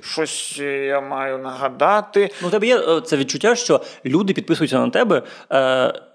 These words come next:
Speaker 2: і вони, е, с-, сприймають тебе як канал розваги. І вони хочуть, щоб ти їх якось, е, розважив.
Speaker 1: І, і, і я зазвичай навпаки хочу робити всупереч. Ну, типу,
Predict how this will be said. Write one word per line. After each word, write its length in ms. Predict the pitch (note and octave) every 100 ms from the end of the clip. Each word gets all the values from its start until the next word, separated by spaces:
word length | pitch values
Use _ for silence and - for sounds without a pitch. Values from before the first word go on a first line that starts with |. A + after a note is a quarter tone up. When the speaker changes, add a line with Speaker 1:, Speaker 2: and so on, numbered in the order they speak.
| _
Speaker 2:
і 100 | -
вони, 460 | C3 D3 E3 F#3 F3
е, 420 | C#3+ C3+ C3 B2+ - - - - -
с-, 240 | - -
сприймають 480 | - D#3 G3 A3 G#3+
тебе 200 | D3 A3
як 180 | C#3+ - - _
канал 440 | - C#3+ D3 G#3 G3+
розваги. 720 | F#3+ D#3 B2+ G#2 F#2+ G2+ G#2+
І 120 | A2+ C3
вони 140 | D3+
хочуть, 200 | C4+ C4+
щоб 180 | - -
ти 160 | B3
їх 260 | F#3 F3+ - - -
якось, 360 | E3 A#3 A3 -
е, 220 | D3+ D3+
розважив. 580 | D3 G3+ F3+ A#2+ - A2+
Speaker 1:
І, 120 | F3 - D3+ -
і, 100 | E3+
і 460 | C#3+ C#3+ D3+ D#3
я 160 | D#3 F3
зазвичай 520 | G3 F3 F3 F#3 F3+
навпаки 440 | E3 D#3 - E3+ F#3+
хочу 300 | F#3+ - E3
робити 280 | D#3+ E3+
всупереч. 580 | E3 - D3+ - C3+ -
Ну, 60 | D#3
типу, 300 | F3 D#3 C#3